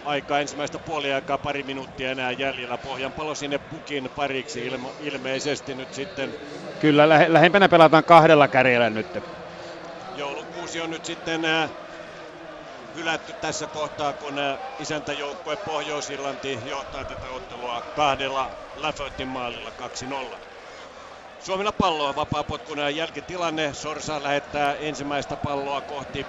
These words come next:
Speaker 1: Pohjanpaloa. Pukki tulee sen kuitenkin noutamaan ja antaa Mattilalle. Mattila siihen Jeremenkolle ja sitten Pukille.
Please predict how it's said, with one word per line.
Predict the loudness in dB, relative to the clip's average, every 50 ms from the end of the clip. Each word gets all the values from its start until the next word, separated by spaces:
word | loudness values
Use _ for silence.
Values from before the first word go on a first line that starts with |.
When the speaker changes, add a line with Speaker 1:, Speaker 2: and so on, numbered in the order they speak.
| -8 -8
Speaker 1:
Pohjanpaloa. | -6 -6 -6 -6 -6 -6 -8 -8 -6 -4 -4 -2 -4 -4 -6 -10 -12 -12 -14 -14 -14 -14 -12 -12
Pukki | -12 -10 -10 -10
tulee | -10 -10 -8 -8 -8 -8
sen | -8 -8 -8
kuitenkin | -8 -10 -10 -10 -10 -10 -8 -8 -8
noutamaan | -8 -8 -6 -6 -6 -4 -2 0 0 0 0 -2 -4 -6 -8 -10 -10 -12 -10 -10 -10 -10 -10 -8 -8 -6 -6 -8 -8 -8
ja | -4 -2 0 2 4 2
antaa | 2 0 -2 -2 -2 0
Mattilalle. | 2 2 0 0 -2 -4 -2 -2 0 0 0 0 0
Mattila | -2 -4 -4 -4 -4 -4 -2 -2
siihen | -2 -2 -2 0 0 0 0 0 -2 -2 -2
Jeremenkolle | -2 0 0 0 0 0 -2 -2 -4 -4 -2 -2 -2 -2 0 2
ja | 2 2
sitten | 4 2 2 2 2 0
Pukille. | 2 0 -2 -2 -2 0 0 2 2 2